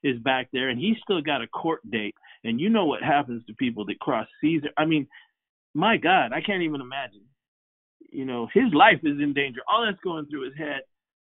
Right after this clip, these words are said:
and he's in Athens alone. What does he do? What is this all about? How real is it? Will I continue?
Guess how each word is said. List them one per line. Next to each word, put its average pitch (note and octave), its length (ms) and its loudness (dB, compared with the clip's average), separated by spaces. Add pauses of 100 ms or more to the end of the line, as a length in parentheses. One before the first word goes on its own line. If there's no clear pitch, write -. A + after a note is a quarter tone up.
(120)
and D#3+ 120 0
he's F3 180 -2
in D3+ 260 -4
Athens F3+ 380 -4
alone. D3+ 300 -6
What C#3 100 -4
does D3+ 100 -6
he F3 100 -10
do? G#3+ 320 0 (1400)
What G#3+ 180 -2
is B3 140 0
this F#3+ 200 -4
all B2+ 180 -4
about? E3+ 460 -2 (380)
How B3+ 320 0
real G3 520 -2 (100)
is G#3+ 240 -6
it? - 120 -12 (340)
Will G#3 160 2
I F3+ 80 -2 (100)
continue? F3 880 -2